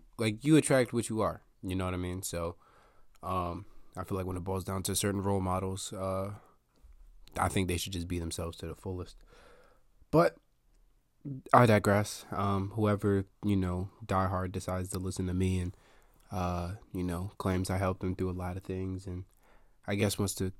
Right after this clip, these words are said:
become a fan, I'm concerned for you. <laughs> Nah, nah, nah, I'm playing. Um, no, I just feel like, uh, when it comes down to these celebrities, we really need to kinda just acknowledge them as other human beings who just so happen to be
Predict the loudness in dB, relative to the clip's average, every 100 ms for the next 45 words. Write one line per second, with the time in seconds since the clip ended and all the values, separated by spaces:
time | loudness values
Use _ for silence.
0 | -4 -2 0 2 4 6 4 -2 -18 -20
1 | -20 -20 -20 -20 -20 -8 -6 -4 -2 2
2 | 2 0 -6 -8 10 10 12 12 12 12
3 | 12 4 -2 -8 -12 -12 6 12 12 12
4 | 12 6 4 4 2 0 -2 -6 -6 -6
5 | -6 -10 -4 2 2 2 -2 -10 -10 -12
6 | -12 -2 2 2 0 -8 -14 -8 -8 -4
7 | -2 -2 -4 -8 _ -20 -16 -16 -16 _
8 | -20 -20 _ -20 -20 _ -14 -2 0 2
9 | 2 0 0 0 -2 -2 -2 -2 -2 -2
10 | -2 -4 -4 -4 -4 -6 -6 -8 -10 _
11 | _ _ _ _ _ _ _ _ -8 -2
12 | -2 0 -2 -2 -2 0 0 -2 -4 -4
13 | -6 -8 -6 -4 -4 -4 -4 -2 -2 -2
14 | -2 -2 -6 -6 -6 -4 -4 -4 -6 -6
15 | -6 -8 -6 -8